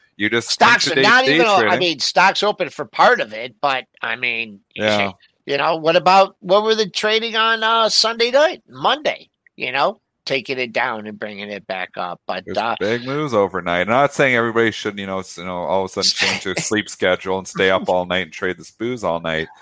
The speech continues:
Speaker 1: Just saying I've introduced overnight trading into my P and L in the last ten years, and it was the best decision that I've done.
Speaker 2: That's why we started pre-market prep,
Speaker 1: Yeah,
Speaker 2: right?
Speaker 1: because there's lots of
Speaker 2: Pre market prep dot com.
Speaker 1: opportunity in overnight trading. You hear day trading, day trading, day trading.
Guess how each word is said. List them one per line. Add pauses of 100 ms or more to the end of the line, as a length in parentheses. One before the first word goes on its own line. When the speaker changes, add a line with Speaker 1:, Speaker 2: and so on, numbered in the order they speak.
(280)
Speaker 1:
Just
saying
I've
introduced
overnight
trading
into
my
P
and
L
in
the
last
ten
years,
and
it
was (220)
the
best
decision
that
I've
done.
Speaker 2:
That's
why
we
started
pre-market
prep,
Speaker 1:
Yeah,
Speaker 2:
right?
Speaker 1:
because
there's
lots
of
Speaker 2:
Pre
market
prep
dot
com.
Speaker 1:
opportunity
in
overnight
trading.
You
hear
day
trading,
day
trading,
day
trading.